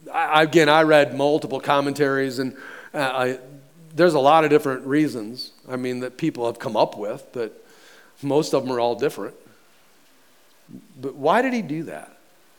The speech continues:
And, and again, I think that in this moment, I think the reason that Jesus said that, and you guys can take this and talk about this, throw it out if you want to.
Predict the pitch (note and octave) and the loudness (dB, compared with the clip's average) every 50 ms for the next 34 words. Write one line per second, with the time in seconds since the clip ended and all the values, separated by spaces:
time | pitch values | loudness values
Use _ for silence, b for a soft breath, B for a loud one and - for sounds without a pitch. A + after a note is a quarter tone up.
0 | _ _ _ _ _ _ _ _ _ _ _ _ _ _ _ _ _ _ b b | _ _ _ _ _ _ _ _ _ _ _ _ _ _ _ _ _ _ b b
1 | b b b b b E3 D#3 E3 D#3+ E3+ E3+ F3+ D#3 E3+ D#3 D3+ D3 D3+ - G3 | b b b b b -4 -4 -2 0 2 2 4 4 4 4 4 2 2 2 2
2 | F#3+ F#3 F#3+ E3 C#3+ D3 D#3 D#3 D3+ D3+ D3 - D#3 C#3+ C#3 C#3 C3+ B2+ A#2+ A#2+ | 0 2 0 0 2 2 0 0 -2 -4 -4 -2 -2 0 0 0 0 -2 -6 -6
3 | - A#2+ C3 - F#3 D3+ - C#3 B2 B2 B2+ B2+ A2+ B2 B2+ B2 A#2 A#2 A#2 A#2+ | -6 -6 -4 -4 -6 -6 -4 -6 -4 -4 -4 -4 -6 -6 -8 -8 -10 -12 -10 -12
4 | A#2 A2 A2 G#2+ - - B2 A#2 A2 B2 A#2+ A#2+ B2+ C#3+ D#3+ D#3+ D#3 C#3+ C3+ C3+ | -10 -12 -12 -8 -4 -4 -4 -2 -2 -2 -2 -2 -2 -4 -2 2 4 2 2 2
5 | - C#3+ B2 - D3 C3+ B2+ B2+ - - C#3 B2+ - - C3 A#2 B2+ B2+ B2+ B2+ | -2 -8 -8 -6 -6 -6 -6 -6 -6 -6 -6 -6 -6 -8 -10 -6 -2 -2 -2 -2
6 | - A#2+ B2 A#2+ A#2+ A#2+ - B2 B2 A#2+ - - - - B2+ B2 C3 B2 A#2+ A#2+ | -2 0 0 0 0 0 -4 -6 -6 -6 -8 -14 -12 -8 -6 -4 -4 -2 -2 -2
7 | B2 A#2+ A#2+ B2+ B2+ A2+ A2+ A#2 A2+ A2 - B2+ A2 A2+ | -2 -4 -4 -8 -8 -6 -6 -6 -8 -8 -10 -10 -10 -10